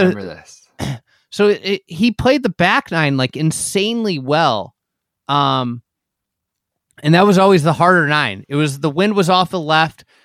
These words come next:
Speaker 2: so when he played that stretch, the wind was off his right. And then for the later groups in the afternoon, it switched back to off the left.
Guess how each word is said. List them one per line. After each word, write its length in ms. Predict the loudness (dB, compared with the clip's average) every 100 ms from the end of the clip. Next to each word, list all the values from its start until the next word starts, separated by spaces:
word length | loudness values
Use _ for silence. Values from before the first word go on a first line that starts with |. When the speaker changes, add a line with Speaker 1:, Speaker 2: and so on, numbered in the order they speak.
| _
Speaker 2:
so 160 | -4 -2
when 180 | 2 2
he 200 | 2 0
played 600 | 0 2 2 2 0 -4 _ _ -4
that 220 | -2 -4
stretch, 580 | -10 -2 -2 -2 -6 -4
the 100 | -2
wind 340 | 0 0 2
was 160 | 0 2
off 280 | 2 0 -2
his 180 | -6 -6
right. 480 | -2 0 0 -4 _ _ _ _ _ _ _ _ -2
And 120 | 0
then 240 | 2 2 -2 _
for 160 | -6
the 140 | -2 -2
later 380 | -2 -2 0 0
groups 400 | 0 0 0 -4
in 80 |
the 60 | -2
afternoon, 520 | -2 -2 -2 0 0
it 80 | -4
switched 480 | -10 -8 -8 -8 -6
back 300 | -4 -4 -6
to 120 | -8
off 440 | -2 -2 -2 -6 _
the 80 | -8
left. 460 | -4 -4 -4 _